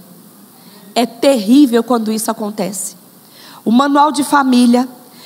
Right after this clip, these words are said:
no livro de Gênesis, capítulo vinte e cinco, versículos vinte e sete a vinte e oito, diz o seguinte: "Cresceram os meninos.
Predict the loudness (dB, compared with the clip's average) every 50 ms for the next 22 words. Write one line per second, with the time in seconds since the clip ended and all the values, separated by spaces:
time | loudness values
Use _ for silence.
0 | -20 -20 -12 -4 0 2 2 4 4 2 0 0 -2 -4 -4 -2 0 0 0 0
1 | 0 -2 -4 -4 -4 -4 -4 -4 -4 -4 -4 -4 -4 -4 -4 -4 -4 -4 -4 -2
2 | -2 0 0 -2 -2 -4 -6 -8 -10 -10 -14 -20 -20 -20 -20 -20 -20 -20 -20 -6
3 | -2 0 0 0 -2 -4 -4 -4 -2 -2 -2 -2 -2 -2 -2 -2 -2 -2 -2 -4
4 | -2 -2 -4 -2 0 2 2 2 0 -2 -4 -4 -4 -4 -4 -4 -6 -6 -6 -4
5 | -4 -4 -4 -6 -8 -12 -14 -16 -18 -20 -20 -20 -20 -20 -6 -2 0 2 2 2
6 | 0 0 2 2 2 2 0 0 0 0 -2 0 0 2 2 2 2 2 0 -2
7 | -6 -8 -10 -12